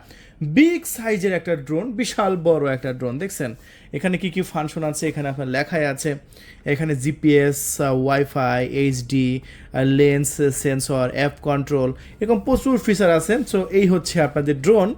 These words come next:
আর ড্রোনের একটা ইন্টারফেস আপনারা বক্সের উপরে দেখতে পাচ্ছেন, একদম বিগ সাইজের, অনেক বড় একটি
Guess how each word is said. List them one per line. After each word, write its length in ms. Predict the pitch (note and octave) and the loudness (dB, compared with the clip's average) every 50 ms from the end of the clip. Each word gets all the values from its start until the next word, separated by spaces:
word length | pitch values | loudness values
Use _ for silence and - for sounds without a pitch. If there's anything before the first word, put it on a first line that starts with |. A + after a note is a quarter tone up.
| - - - - - - - | -10 -16 -20 -20 -18 -10 -6
আর 220 | - C3+ C#3 C#3+ | -2 -2 0 -2
ড্রোনের 340 | C#3 C3+ D3+ E3 E3 D#3+ D#3 | -2 -2 -2 0 0 0 0
একটা 200 | D3+ D3 - D#3+ | -2 -2 -2 -4
ইন্টারফেস 480 | C#3 C#3 C#3+ D3 C#3 C3+ - D3+ D3 - | -4 -4 -4 -6 -6 -6 -6 -6 -6 -6
আপনারা 240 | C#3 C3 D3 C#3 C3 | -8 -8 -6 -6 -6
বক্সের 320 | C3+ C3+ B2+ - - D3 | -4 -6 -6 -6 -8 -10
উপরে 220 | C3+ B2 C#3+ C#3+ | -10 -8 -10 -10
দেখতে 240 | B2+ C3 B2 - C#3 | -10 -10 -10 -8 -6
পাচ্ছেন, 340 | C#3 D3 C#3 - G3 A#3 C#4+ - - - - - - - - | -6 -6 -4 -4 -4 -4 -6 -8 -14 -20 -20 -20 -20 -14 -10
একদম 360 | - - G#3+ G#3+ A#3+ C4+ A3+ | -8 -8 -6 -4 -2 -2 0
বিগ 240 | E3 C#3+ G3+ A#3 G#3 | 0 0 -2 -2 -2
সাইজের, 480 | - - G#3 F#3+ F#3+ F#3 E3 F#3+ F#3+ F3+ | -2 -2 -2 0 0 0 0 0 0 2
অনেক 280 | E3+ E3+ F3 D#3+ C#3+ | 0 0 -2 -4 -2
বড় 460 | C#3 D3 D3 D3+ D#3 D#3 D#3 D#3 D3 | -2 0 2 4 4 4 4 2 2
একটি 280 | C#3 C3+ - D3+ D3 C#3+ | -2 -4 -4 -2 -2 -2